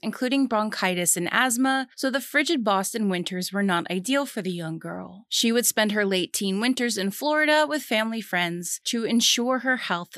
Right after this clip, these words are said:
through the winter months. At sixteen, Elizabeth would drop out of high school in her sophomore year. Elizabeth briefly lived with her father out west, whom she hadn't seen since she was six, after he'd moved to Los Angeles in nineteen forty-three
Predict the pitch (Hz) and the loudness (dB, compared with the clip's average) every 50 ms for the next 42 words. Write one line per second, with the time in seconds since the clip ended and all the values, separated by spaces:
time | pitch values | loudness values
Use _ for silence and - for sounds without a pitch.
0 | - - - 202 202 196 214 196 170 165 160 151 - 175 175 180 185 190 185 170 | -16 -6 -4 -4 -2 -2 -2 -2 -2 -2 -2 -2 -4 -4 -2 -2 -2 -2 -2 -4
1 | 160 - - - - - - - - _ _ _ - - 208 208 - - - - | -6 -6 -2 -2 0 0 0 -2 -4 _ _ _ 0 2 2 2 4 4 2 4
2 | 214 202 - - - - - 277 269 269 269 269 269 - - 220 208 220 208 202 | 2 2 0 -2 -2 0 0 2 2 4 4 4 2 2 0 0 0 0 2 2
3 | 202 208 208 202 190 180 196 196 175 226 - 180 170 170 175 - - 233 240 226 | 2 0 0 0 -2 0 0 0 0 0 0 -2 -2 -2 -4 -2 0 0 0 0
4 | - - - 240 240 233 233 240 - - 226 233 233 240 233 - - 190 170 170 | -4 -4 -4 -2 0 0 0 0 0 0 0 2 2 0 0 0 0 0 0 -2
5 | 160 - 185 175 175 175 165 165 160 156 151 151 - 151 156 165 _ _ _ _ | -4 -8 -8 -8 -8 -10 -10 -12 -12 -12 -12 -14 -14 -16 -20 -20 _ _ _ _
6 | _ _ _ - 220 214 220 233 285 294 262 285 220 180 170 156 165 170 - - | _ _ _ -4 -2 0 2 2 2 2 2 0 0 0 0 -2 -2 -4 -10 -14
7 | - - 233 262 262 - - 302 311 302 254 208 208 202 190 - 202 208 202 214 | -8 -6 -6 -6 -6 -6 -6 -4 -4 -2 -2 0 -2 -2 -2 -4 -8 -8 -6 -4
8 | 202 202 196 - 196 175 170 165 170 170 - 160 160 160 - 175 208 233 262 285 | -6 -6 -4 -2 -2 -2 -2 -2 -2 -2 -2 -2 -4 -4 -2 2 2 4 4 4
9 | 262 - - - - - _ - - 220 214 - 226 226 196 214 208 185 185 175 | 4 2 2 0 -2 -6 _ -4 0 0 0 2 0 0 0 0 -2 0 2 2
10 | - - 190 180 185 180 180 190 185 175 - 180 170 160 165 - - - - 277 | 2 2 0 -2 -2 -2 -2 -4 -4 -6 -6 -8 -6 -6 -2 0 2 2 4 4
11 | 262 220 196 208 - - - - - - - - - 247 269 - 277 285 262 285 | 2 2 2 0 0 0 0 0 0 0 0 2 2 2 2 2 0 0 0 0
12 | 285 285 247 240 208 196 196 196 - - 240 220 208 208 214 202 - 190 165 160 | -2 0 0 2 2 2 0 -2 -2 -2 0 0 2 2 2 0 0 0 0 -2
13 | 170 170 170 165 165 160 - - 175 165 160 151 156 - 185 170 160 - 170 165 | -2 -2 -2 -2 0 0 0 0 0 -2 -2 -2 -4 -4 -6 -6 -4 -6 -6 -6
14 | 165 165 - - 254 254 247 226 214 214 208 | -6 -8 -8 -4 -2 0 2 2 2 0 -2